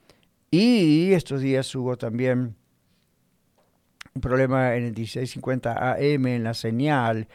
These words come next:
Eso ya tiene que ver con la torre o con la, am, con los transmisores. Y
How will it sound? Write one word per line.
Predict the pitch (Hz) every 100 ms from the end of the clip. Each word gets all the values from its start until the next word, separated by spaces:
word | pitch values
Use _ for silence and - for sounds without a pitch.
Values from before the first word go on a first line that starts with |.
| - _
Eso | 123 -
ya | 123 117
tiene | 127 120
que | 117
ver | 110 117
con | - 113 107
la | 101
torre | - 127 131 117 123
o | 120 107
con | - 107 107
la, | 104 98 95 95 90 - - _ _ _ _ _ _
am, | - 104 98 92 90 92 95 92 _ _ _
con | 123
los | 110
transmisores. | - 117 113 - 87 - - _ - _ - - - - _ _ _ _ _ -
Y | 156 156 151 151 147 139 139